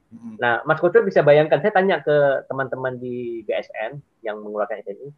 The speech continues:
Speaker 2: kalau S N I yang belum ada di Indonesia bagaimana? Biasanya yang normal itu bisa lima tahun, tiga sampai lima tahun. Tapi ini
Speaker 1: Oh.
Speaker 2: karena dianggap strategis, memang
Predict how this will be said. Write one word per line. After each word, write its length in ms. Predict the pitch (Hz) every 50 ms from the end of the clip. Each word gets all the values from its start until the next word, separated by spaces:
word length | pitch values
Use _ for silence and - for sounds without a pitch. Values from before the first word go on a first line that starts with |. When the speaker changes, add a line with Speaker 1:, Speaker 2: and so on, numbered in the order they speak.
| _ _ _ _ _ _
Speaker 2:
kalau 160 | _ 139 143 147
S 160 | 151 147 147 147
N 120 | 139 143
I 120 | 147 139
yang 80 | 135 135
belum 200 | 127 127 135 135 -
ada 240 | 147 160 156 151 131
di 160 | 117 120 113
Indonesia 320 | 110 110 110 104 - 156
bagaimana? 480 | 147 139 127 127 117 117 110 101 92 - - _ _ _
Biasanya 680 | 123 120 - - 113 120 151 165 135 107 98 92 - - _ _ _ _ _ -
yang 160 | 120 107 104
normal 320 | 107 98 92 101 110 110 107
itu 200 | 104 101 - 156
bisa 480 | 147 120 - - 104 104 101 98 95 - _ _ _ - -
lima 240 | 110 107 113 101 - -
tahun, 240 | 127 139 131 123 123 - _ _ _ _ _ _ -
tiga 160 | 101 101 143 147
sampai 200 | 143 123 127 120
lima 160 | 123 123 107
tahun. 320 | - 135 135 131 131 131 - _ _ _ _ _ _ _ _ _ _ -
Tapi 320 | - - 190 208 202 202
ini 100 | 190 190
Speaker 1:
Oh. 40 | 160
Speaker 2:
karena 260 | 151 147 151 151 151 147 147 147 147 -
dianggap 480 | - 143 151 139 170 185 180 160 135 - - _ _ _ _ _ _ _ _ _ _ _ _ _ _ _ _ _ _ _
strategis, 640 | _ - 143 135 - 180 185 156 147 151 165 - - _ _
memang 400 | 143 135 139 139 139 139 139